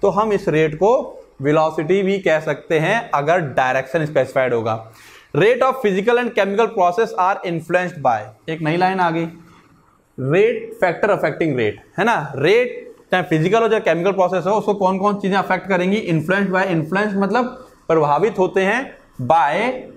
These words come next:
temperature, ठीक है, among other factors।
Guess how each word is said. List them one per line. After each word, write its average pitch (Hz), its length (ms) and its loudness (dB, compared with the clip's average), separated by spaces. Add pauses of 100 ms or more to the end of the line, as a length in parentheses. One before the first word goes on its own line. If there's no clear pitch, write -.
(200)
temperature, 143 560 0 (500)
ठीक 196 140 2
है, - 320 -4 (160)
among 180 320 2 (180)
other 170 280 2
factors। 113 380 -2